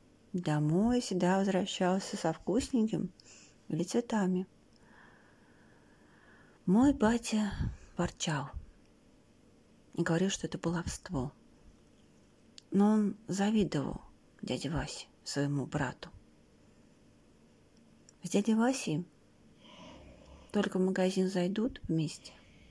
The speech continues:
а там Светик, продавщица, уже навстречу летит и сияет. Мой батя пытался вести себя так же, как дядя Вася, его брат. Старался улыбаться, шутить,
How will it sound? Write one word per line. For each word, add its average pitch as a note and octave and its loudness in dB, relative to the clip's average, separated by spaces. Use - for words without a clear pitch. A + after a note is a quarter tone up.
а F3 -4
там C4+ 0
Светик, F#3 0
продавщица, - -4
уже F3+ 2
навстречу F#3+ 0
летит - -6
и A#3 0
сияет. E3 -2
Мой G3 4
батя A#3 2
пытался - -2
вести - -4
себя D3+ -4
так - -8
же, - -10
как - -8
дядя D3 -2
Вася, D3 -6
его E3 0
брат. - -4
Старался G3+ 2
улыбаться, G3+ 2
шутить, - -2